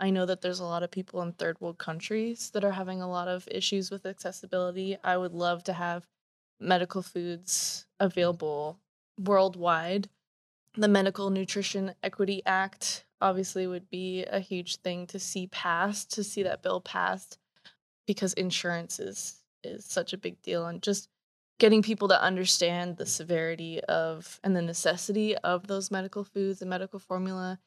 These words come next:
And they were talking about how, um, the baby formula shortage that we've had has really awoken the importance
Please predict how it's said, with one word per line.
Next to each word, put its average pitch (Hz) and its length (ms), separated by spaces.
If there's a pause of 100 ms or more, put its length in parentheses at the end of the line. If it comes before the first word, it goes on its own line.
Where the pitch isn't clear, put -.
(360)
And 196 140
they 180 80
were 175 80
talking 175 320
about 156 180
how, 170 460
um, 165 380
the 185 100
baby 180 340
formula 175 380
shortage 165 640
that 175 140
we've 175 220
had 156 480
has 180 260
really 180 300
awoken 170 720
the 170 140
importance 208 840